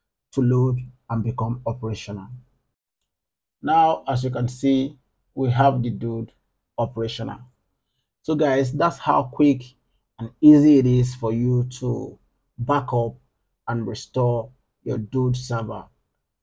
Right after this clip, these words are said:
The Dude server that we used for this demonstration was installed on a MikroTik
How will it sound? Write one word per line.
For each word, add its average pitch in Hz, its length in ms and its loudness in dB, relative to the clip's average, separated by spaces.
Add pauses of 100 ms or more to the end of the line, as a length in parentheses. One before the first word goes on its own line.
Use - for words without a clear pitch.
(260)
The 117 80 -6
Dude 151 260 4
server 139 400 0
that 120 220 0
we 113 120 -6
used 127 480 2
for 110 380 -6
this 120 340 -2
demonstration 120 1040 -8 (540)
was 127 240 -4
installed 127 680 0 (140)
on 117 140 -4
a 113 40 -8
MikroTik 120 800 -4